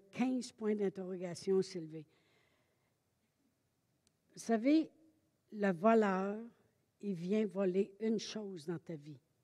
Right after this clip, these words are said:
la parole de Dieu. Vous savez, la parabole du semeur. Le voleur, la personne, elle entend la parole, puis le voleur vient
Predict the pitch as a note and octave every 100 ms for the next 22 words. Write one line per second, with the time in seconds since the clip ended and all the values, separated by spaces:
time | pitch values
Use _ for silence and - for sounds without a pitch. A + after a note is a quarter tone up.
0 | _ _ _ _ E3+ F3+ F3 E3+ D3+ E3
1 | D3 C#3+ C#3 C3+ _ _ _ _ _ _
2 | _ _ _ _ _ _ - F#3 E3+ A#3+
3 | A3+ - F#3 F3+ F#3+ G3 D#3+ - F#3+ F3+
4 | F3+ D#3 - _ _ _ _ _ _ _
5 | _ _ _ - F3+ E3 F#3+ G3 G#3 A#3+
6 | B3+ B3+ B3 _ _ _ _ _ _ -
7 | F3 F3 G#3 - B3 A#3 G#3+ G#3 G#3 G#3+
8 | G#3 - F#3+ A#3 B3 - F#3 E3+ F#3 G3+
9 | A3 E3+ F#3+